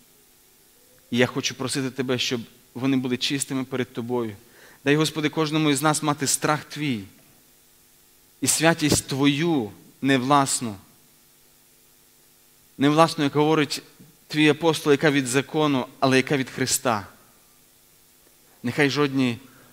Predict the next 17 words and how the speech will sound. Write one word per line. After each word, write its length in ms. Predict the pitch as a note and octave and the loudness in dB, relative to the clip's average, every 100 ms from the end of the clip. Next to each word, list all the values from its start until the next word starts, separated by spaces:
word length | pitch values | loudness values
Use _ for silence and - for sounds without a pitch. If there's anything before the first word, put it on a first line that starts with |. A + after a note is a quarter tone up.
| _ _ | _ _
передання 640 | D#3 C#3+ C3 C#3 C#3+ C3+ | 4 4 4 2 6 6
людські, 540 | C3+ C#3+ C#3 - B2+ G2+ - _ _ _ _ _ _ _ _ - | 6 2 0 -4 -6 -6 -14 _ _ _ _ _ _ _ _ -6
вони 160 | A#2+ | -2
не 100 | B2 | 0
мають 280 | B2 A#2+ A#2 | 2 0 0
влади 280 | B2+ C3+ B2 | 0 2 0
над 200 | A#2 A2 | -4 -2
нами, 280 | B2 A2+ G2+ - _ _ _ _ _ _ _ _ _ | -2 -2 -8 -18 _ _ _ _ _ _ _ _ _
але 200 | B2 G#2+ | -4 -2
Слово 320 | - B2+ B2 | 0 0 0
Твоє, 400 | A#2 A#2+ A#2 A2+ A2 - - _ _ _ | -2 -4 -4 -6 -12 -20 -20 _ _ _
нехай 240 | - A2+ C3 | -8 0 0
зробить 400 | A#2+ C3+ B2+ B2+ | 2 2 0 0
нас 380 | B2 A#2+ - - - - | -2 -2 -4 -8 -14 -10
до 100 | A#2+ | -6
Тебе 200 | D3 C3+ | -4 -4
подібними 640 | C#3 A#2+ C3 A2+ A#2 G#2+ | -4 -4 -2 -2 -4 -4